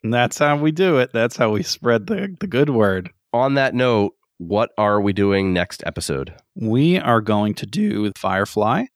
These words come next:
Speaker 1: So any questions that you have, if you're, you're a fan, has some questions you wanna throw our way, hit us up in, in all the ways. Firefly's gonna be good.
Speaker 2: The Center Cut Cast at gmail dot com, but also you can hit us up on Twitter, Facebook, Instagram, wherever you wanna do it.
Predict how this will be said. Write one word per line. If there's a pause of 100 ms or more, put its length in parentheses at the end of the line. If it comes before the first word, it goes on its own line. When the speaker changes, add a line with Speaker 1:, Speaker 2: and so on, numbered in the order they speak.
(120)
Speaker 1:
So
any
questions
that
you
have,
if
you're,
you're
a
fan,
has
some
questions
you
wanna
throw
our
way, (160)
hit
us
up
in,
in (180)
all
the
ways.
Firefly's
gonna
be
good. (220)
Speaker 2:
The
Center
Cut
Cast
at
gmail
dot
com, (260)
but
also
you
can
hit
us
up
on
Twitter,
Facebook, (100)
Instagram, (120)
wherever
you
wanna
do
it.